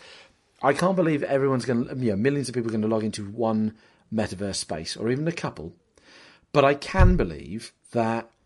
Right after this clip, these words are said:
people are gonna interact with this digital layer on our world, kind of similar to how they already do with Pokemon Go and stuff. So, like, you know, they'll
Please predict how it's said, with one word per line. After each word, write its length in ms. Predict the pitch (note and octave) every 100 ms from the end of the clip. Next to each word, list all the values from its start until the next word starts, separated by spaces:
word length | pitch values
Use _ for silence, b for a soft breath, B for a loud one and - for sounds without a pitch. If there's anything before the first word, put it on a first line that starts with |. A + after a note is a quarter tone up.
| _ _ _ _ _ -
people 320 | B2+ B2 A#2+
are 40 |
gonna 160 | B2 A#2+
interact 760 | B2 C#3 B2 A#2+ B2+ B2 -
with 120 | G#2 F#2+
this 180 | G#2+ -
digital 500 | B2+ A#2+ - A2+ A2
layer 480 | A2+ G#2+ F2+ D#2+ - b b -
on 640 | G2+ G2 G2 G2 - - A2+
our 280 | G2+ G2
world, 600 | F#2+ G#2+ F#2+ C#2+ - - - _ _ _ _ _ -
kind 300 | - C#3+ C3
of 60 | B2+
similar 340 | C#3+ A#2 G#2+
to 340 | - A2 G#2+ - B B B
how 160 | - A2+
they 140 | A2+
already 180 | A2 G#2
do 140 | G#2 G#2
with 120 | G2+
Pokemon 360 | A#2 G2+ G2+ G2+
Go 160 | G#2
and 140 | F#2+ -
stuff. 260 | - -
So, 120 | G#2
like, 220 | G2+ F#2+ A3+
you 80 |
know, 80 | F#2+
they'll 220 | G2+ G#2